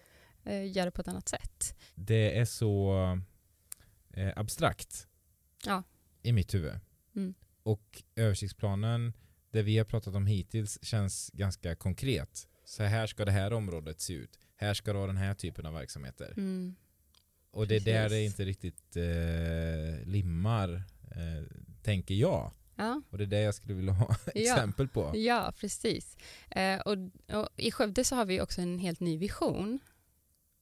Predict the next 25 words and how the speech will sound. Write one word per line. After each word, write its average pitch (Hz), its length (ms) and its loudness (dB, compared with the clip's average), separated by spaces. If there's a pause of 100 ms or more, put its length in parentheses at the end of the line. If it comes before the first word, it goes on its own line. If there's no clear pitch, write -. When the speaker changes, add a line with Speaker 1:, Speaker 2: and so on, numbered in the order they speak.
(240)
Speaker 1:
Vision 185 380 -2
Skövde 175 380 -6
tjugofyrtio. - 800 -6 (180)
Den 196 200 -2
säger - 380 -6
ju 202 60 -4
liksom 196 280 -6
att - 160 -10
vi 190 140 -6
ska - 300 -8 (580)
göra 190 200 -2
saker 196 160 -2
tillsammans, 202 640 2
vi 165 80 -4
ska - 180 -6
växa - 260 -2
hållbart - 460 -2
och, - 180 -4
och 180 200 -4
såna 170 200 -4
grejer 165 340 0
och 165 280 -6
förverkliga 175 520 -4
drömmar. 165 500 -2
Och, 64 180 -6